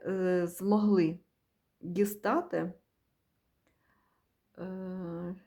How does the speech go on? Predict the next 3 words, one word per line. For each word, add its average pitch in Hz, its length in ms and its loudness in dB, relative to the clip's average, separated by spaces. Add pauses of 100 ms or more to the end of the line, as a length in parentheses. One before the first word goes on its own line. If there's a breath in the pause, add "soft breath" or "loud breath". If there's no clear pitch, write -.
(300 soft breath)
що - 320 2
контролювали. 202 920 2 (1040 soft breath)
І 214 440 -2